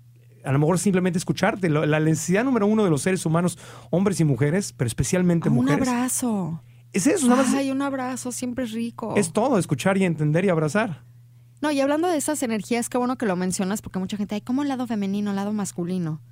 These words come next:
Speaker 2: No,
Speaker 1: Es
Speaker 2: simplemente, eh, ahí les voy a decir, tu lado femenino es el que fluye
Speaker 1: Sí.
Speaker 2: con la vida, el intuitivo,
Speaker 1: El
Speaker 2: el
Speaker 1: creativo,
Speaker 2: creativo,
Speaker 1: el creativo.
Speaker 2: el sensible, ¿no?
Speaker 1: O-,
Speaker 2: El
Speaker 1: o-,
Speaker 2: vulnerable.
Speaker 1: l-, muchos lo,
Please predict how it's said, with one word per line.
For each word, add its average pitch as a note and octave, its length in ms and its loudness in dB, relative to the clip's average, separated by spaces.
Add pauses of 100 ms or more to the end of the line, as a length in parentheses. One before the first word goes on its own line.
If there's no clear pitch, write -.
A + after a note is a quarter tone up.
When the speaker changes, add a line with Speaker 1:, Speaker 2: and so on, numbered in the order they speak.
(320)
Speaker 2:
No, B2 220 4
Speaker 1:
Es - 80 4
Speaker 2:
simplemente, B3+ 760 0
eh, - 180 -10
ahí G#3+ 140 0
les B3 160 0
voy A#3 120 0
a - 20 0
decir, A3 220 -2
tu A3+ 120 -2
lado C#4+ 220 0
femenino G#3+ 500 0
es A#3 140 -2
el F#3 100 -4
que F3+ 140 -4
fluye F3 500 -4 (120)
Speaker 1:
Sí. F#2 340 -6
Speaker 2:
con F3+ 140 -2
la F3+ 120 0
vida, F#3+ 440 -2 (100)
el G3+ 120 0
intuitivo, G3 760 -2
Speaker 1:
El B2+ 60 0
Speaker 2:
el A2+ 60 0
Speaker 1:
creativo, A#2 260 0 (200)
Speaker 2:
creativo, A#2 380 2
Speaker 1:
el A2 80 -6
creativo. A2+ 260 -2 (100)
Speaker 2:
el G3 60 2
sensible, F#3 600 -2 (480)
¿no? F#3 160 0
Speaker 1:
O-, A3+ 80 0
Speaker 2:
El A3 140 2
Speaker 1:
o-, G3+ 40 4
Speaker 2:
vulnerable. G#3 680 0 (200)
Speaker 1:
l-, - 300 -6
muchos E3+ 320 2
lo, E3+ 80 2